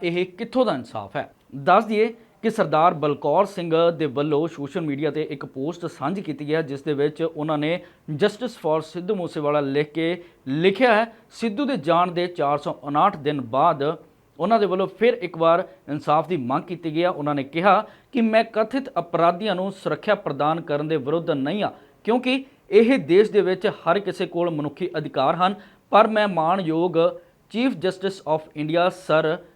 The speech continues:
ਚੰਦਰਚੂੜ ਜੀ ਦੇ ਧਿਆਨ ਦੇ ਵਿੱਚ ਲਿਆਉਣਾ ਚਾਹੁੰਦਾ ਹਾਂ ਕਿ ਲਾਰੈਂਸ ਬਿਸ਼ਨੋਈ ਵਰਗੇ ਗੈਂਗਸਟਰਾਂ ਨੂੰ ਸੁਰੱਖਿਆ ਦੇ ਨਾਮ ਤੇ ਬੇਲੋੜੀ ਸ਼ੋਹਰਤ ਮਿਲਦੀ ਹੈ।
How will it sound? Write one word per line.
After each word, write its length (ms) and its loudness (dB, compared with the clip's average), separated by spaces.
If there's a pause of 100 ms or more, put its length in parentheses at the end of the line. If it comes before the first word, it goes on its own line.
(320)
ਚੰਦਰਚੂੜ 600 0
ਜੀ 140 -4
ਦੇ 140 6
ਧਿਆਨ 340 0
ਦੇ 80 0
ਵਿੱਚ 260 -2
ਲਿਆਉਣਾ 360 0
ਚਾਹੁੰਦਾ 300 -2
ਹਾਂ 200 0
ਕਿ 140 -2
ਲਾਰੈਂਸ 460 0
ਬਿਸ਼ਨੋਈ 440 -4
ਵਰਗੇ 300 -2
ਗੈਂਗਸਟਰਾਂ 500 -2
ਨੂੰ 140 -6
ਸੁਰੱਖਿਆ 360 -4
ਦੇ 120 -2
ਨਾਮ 280 0
ਤੇ 280 0 (300)
ਬੇਲੋੜੀ 540 4
ਸ਼ੋਹਰਤ 520 0
ਮਿਲਦੀ 500 0
ਹੈ। 140 -8